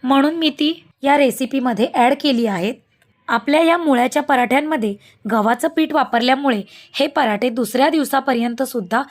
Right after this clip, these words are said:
नरम राहतात. तुम्ही इथे गव्हाच्या पिठाच्या जागी ज्वारी किंवा बाजरीचं पीठ घेतलं तरी देखील चालेल. तुम्ही कोणतंही पीठ घेतलात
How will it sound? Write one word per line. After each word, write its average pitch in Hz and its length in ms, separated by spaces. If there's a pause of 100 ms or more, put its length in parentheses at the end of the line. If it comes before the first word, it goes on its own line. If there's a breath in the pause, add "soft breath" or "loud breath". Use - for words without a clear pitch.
(240 loud breath)
नरम 247 340
राहतात. 202 340 (460)
तुम्ही 254 260
इथे 277 140
गव्हाच्या 254 460
पिठाच्या 294 380
जागी 285 380 (320 soft breath)
ज्वारी 254 360
किंवा 294 240
बाजरीचं 240 460
पीठ 269 240
घेतलं 247 340 (400 soft breath)
तरी 294 200
देखील 330 300
चालेल. 202 440 (760)
तुम्ही 339 160
कोणतंही 294 560
पीठ 311 280
घेतलात 254 380